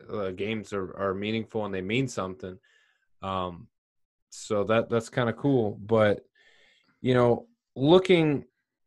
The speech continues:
outside of the coronavirus, we do have teams that are playing. You have some teams that are, are, are playing well, but we did have a, a little, a little retribution action from Joe Kelly on the Astros.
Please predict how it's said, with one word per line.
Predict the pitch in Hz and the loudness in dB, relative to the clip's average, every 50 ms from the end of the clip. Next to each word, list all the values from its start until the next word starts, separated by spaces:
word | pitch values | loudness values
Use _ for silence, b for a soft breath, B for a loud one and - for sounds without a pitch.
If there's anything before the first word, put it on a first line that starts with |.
| _ _ _ _ _ _ | _ _ _ _ _ _
outside | - 143 151 151 127 - - 151 143 139 139 | 2 2 2 2 2 0 2 4 6 6 6
of | 135 120 | 4 2
the | 120 | 0
coronavirus, | 117 - 127 123 120 123 123 120 107 107 104 104 104 104 104 104 101 - - | -2 -2 0 2 2 2 2 2 2 2 4 4 4 4 2 0 -2 -4 -4
we | 113 117 | -4 -4
do | 110 113 131 135 135 131 | -2 2 4 6 6 6
have | 135 131 123 123 | 6 4 4 2
teams | - - 131 123 120 117 113 113 | -2 -2 -2 0 0 0 -2 0
that | 117 110 104 | 0 -2 -2
are | 104 98 | -2 -6
playing. | - - 117 117 107 107 107 107 107 107 104 | -6 -4 -4 -2 -2 -2 -2 -4 -4 -6 -6
You | 107 107 | -6 -4
have | 110 110 107 92 - | -2 -2 -4 -4 -8
some | - - - 117 110 110 | -10 -8 -6 -6 -6 -6
teams | - 123 117 113 113 107 - | -6 -6 -4 -4 -4 -4 -2
that | - 107 107 104 | -2 0 0 0
are, | 104 104 101 98 | 0 0 -2 -2
are, | - 101 101 98 95 - 98 101 | 0 0 -2 -2 -2 -4 -4 -4
are | 98 92 | -4 -6
playing | - - 113 110 107 104 104 98 95 104 | -8 -8 -8 -6 -6 -6 -6 -8 -4 0
well, | 110 110 110 107 104 104 104 - b b b b b b b b - | 2 2 4 4 2 0 -2 -6 b b b b b b b b -8
but | 107 101 | -6 -4
we | 101 120 127 | -2 -2 -2
did | 117 120 139 147 151 143 | 0 2 4 4 4 4
have | 135 139 139 139 135 123 123 | 2 2 0 0 0 0 2
a, | 120 113 110 107 107 | 2 2 2 0 0
a | 110 117 | -2 -2
little, | 117 123 127 123 127 123 120 113 113 110 110 - - 117 | -2 -2 0 2 2 4 4 4 2 0 -2 -6 -12 -12
a | 117 | -8
little | 113 117 123 123 123 117 113 110 101 _ _ _ | -6 -4 -4 -2 -2 -2 -2 -4 -6 _ _ _
retribution | 127 131 131 131 - 120 95 98 117 120 127 131 120 - - 127 117 | 0 0 0 0 -2 -6 -4 0 0 2 2 2 0 -2 -4 -6 -4
action | 110 107 107 113 110 - - - 113 104 | -4 -4 -4 -4 -6 -6 -8 -10 -10 -10
from | - - 104 101 | -10 -12 -14 -12
Joe | 95 - 113 113 110 107 | -6 -2 0 0 0 -2
Kelly | - - - 117 117 113 110 107 101 95 - _ _ _ _ _ _ _ _ _ | -4 -2 -2 0 0 0 0 -2 -4 -6 -10 _ _ _ _ _ _ _ _ _
on | - 107 107 104 | -6 -6 -4 -4
the | 104 101 98 | -4 -4 -4
Astros. | 98 110 113 110 110 - - - - 104 92 90 87 78 85 90 - - - | -2 -2 -2 -2 -4 -6 -8 -8 -4 -4 -4 -4 -4 -8 -10 -12 -14 -18 -20